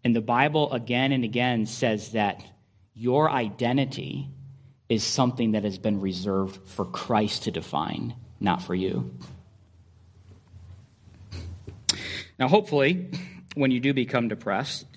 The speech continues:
you don't pursue these unbiblical responses or these unbiblical remedies. But when we do,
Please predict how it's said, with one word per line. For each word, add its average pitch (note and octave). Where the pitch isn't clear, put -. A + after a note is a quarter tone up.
you B2+
don't A#2+
pursue C#3
these A2+
unbiblical A#2
responses G2+
or C#3
these B2
unbiblical C#3
remedies. B2
But C#3+
when E3+
we G3+
do, D3+